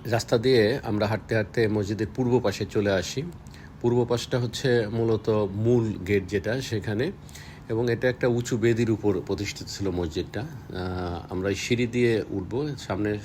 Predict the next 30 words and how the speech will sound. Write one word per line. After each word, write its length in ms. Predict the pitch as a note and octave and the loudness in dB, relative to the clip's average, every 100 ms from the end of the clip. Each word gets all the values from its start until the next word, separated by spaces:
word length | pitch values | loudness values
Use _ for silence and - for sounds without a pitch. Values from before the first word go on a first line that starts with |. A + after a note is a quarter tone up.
| - | -6
সাদা 260 | - F#2 G2+ | -4 -2 -2
শুভ্র 460 | - G2 F2+ G2+ | -4 -8 -4 -2
একটা 200 | G#2 - G2+ | -2 -6 -6
তোরণ, 240 | - F#2 A2+ | -2 0 -2
সেখানে 320 | A2+ F#2 F#2 | -4 -4 -4
পাঁচটা 340 | E2+ F2 - | -4 -6 -6
গেট 260 | E2+ G2+ A#2 | -4 -2 -2
আছে। 260 | A#2 - B2+ - - - - - - | -4 -6 -10 -12 -16 -14 -14 -16 -2
এই 160 | C#3 C#3+ | 2 2
মু-, 460 | C3 B2 A#2+ A#2 | 2 2 4 4
সিঁড়িঘরের 580 | A2 - C#3+ C#3+ D#3 D#3 - - | 4 4 4 6 4 2 0 -8
ঠিক 140 | - A2+ - | -8 -8 -2
পাশেই 540 | B2 A#2+ - A#2 D#2+ | 0 0 0 -2 -2
নবাব 360 | D2+ F2 F#2 E2 | -4 -2 -2 -2
মুর্শিদ 280 | F#2+ - B2 - | -4 -4 -6 -4
কুলি 160 | G#2+ | -4
খাঁকে 320 | G2+ G2+ F#2 F#2+ | -4 -6 -6 -4
কবরস্থ 440 | F#2 F2+ G2 - | -2 0 0 -2
করা 240 | A2 A2 G#2 | -4 -2 -2
হয়। 200 | A#2 B2 - - - - | -2 -6 -10 -16 -16 -10
এখানেই 280 | G2+ A2 G#2+ | -4 0 0
তিনি 200 | G#2+ G#2+ | 2 -2
চিরনিদ্রায় 500 | G2+ G#2 G#2 G2+ G2+ | -2 -2 -2 0 -2
শায়িত 340 | - F#2+ G2 G2+ | -2 0 0 0
আছেন। 240 | G2 E3 | -2 -4
এই 140 | - A#2+ | -2 -2
যে 160 | A2 | -2
ছোট 260 | G#2+ - - | -4 -6 -8
ছিদ্র, 360 | - A#2 G2+ A2 | -6 -6 -2 0
আহ, 520 | G#2 - - E2 | -2 -4 -6 -6